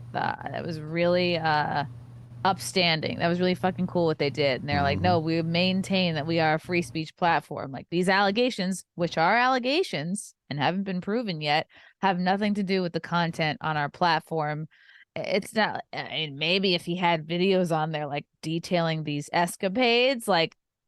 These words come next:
Speaker 1: maybe you could make the argument, but this was so long ago. To me, it just looks, like, so obvious. Like, th-, all these shenanigans happened, like, during the years he was, like, decidedly on the left and decidedly kind of, like, a mainstream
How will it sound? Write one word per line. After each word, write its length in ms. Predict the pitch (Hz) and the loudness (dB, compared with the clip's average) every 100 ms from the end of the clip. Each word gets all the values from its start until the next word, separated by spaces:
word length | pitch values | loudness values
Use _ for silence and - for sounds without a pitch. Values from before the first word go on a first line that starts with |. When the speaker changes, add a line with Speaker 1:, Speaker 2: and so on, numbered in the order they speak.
| _ 143 | _ -6
Speaker 1:
maybe 180 | 151 | -2
you 80 | 180 | -2
could 140 | 190 196 | 0 -2
make 160 | 190 | -2
the 80 | 196 | 0
argument, 540 | 185 190 202 202 208 | 2 2 2 0 0
but 100 | - | -2
this 160 | 175 170 | -6 -6
was 80 | 165 | -10
so 520 | - 190 185 185 185 | -4 2 4 4 4
long 480 | 165 160 151 151 175 | 2 2 2 2 2
ago. 500 | 185 185 185 196 220 - - _ | -2 2 4 4 0 -4 -20 _
To 100 | - | -2
me, 180 | 202 214 | 2 2
it 60 | 190 | 0
just 200 | 180 - | -4 -6
looks, 180 | 180 | -6
like, 220 | 165 151 - - | -4 -6 -8 -16
so 540 | - 330 320 294 220 - | -2 2 4 4 2 0
obvious. 560 | 160 180 160 85 - - | 2 2 2 -4 -8 -8
Like, 140 | - - - - | -10 -14 -20 -16
th-, 120 | - - | -12 -2
all 240 | 151 302 | 2 2
these 240 | 294 294 - | 2 -2 0
shenanigans 560 | 240 214 214 196 185 | 2 2 2 2 0
happened, 480 | 190 180 180 180 160 | 0 0 2 -2 0
like, 160 | 151 - | -2 0
during 320 | 214 233 220 | 0 2 2
the 80 | 202 | 2
years 380 | 185 180 175 - | 2 2 2 0
he 80 | |
was, 200 | 160 160 | -2 -2
like, 200 | 143 143 | -2 -2
decidedly 880 | - 170 - 170 175 180 165 147 131 | -2 -4 0 2 4 4 2 0 -2
on 260 | 120 147 143 | -2 -2 -2
the 80 | 139 | -4
left 500 | 143 131 127 147 - | -4 -2 -2 -4 -10
and 160 | - 165 | -8 -6
decidedly 720 | 160 - 143 147 147 113 117 | -6 0 2 2 0 -6 -8
kind 200 | 151 147 | -6 -6
of, 100 | 156 | -4
like, 180 | 147 - | -4 -6
a 80 | |
mainstream 920 | 151 156 151 160 - - 139 147 175 | -8 -8 -8 -12 -10 -10 -8 -8 -10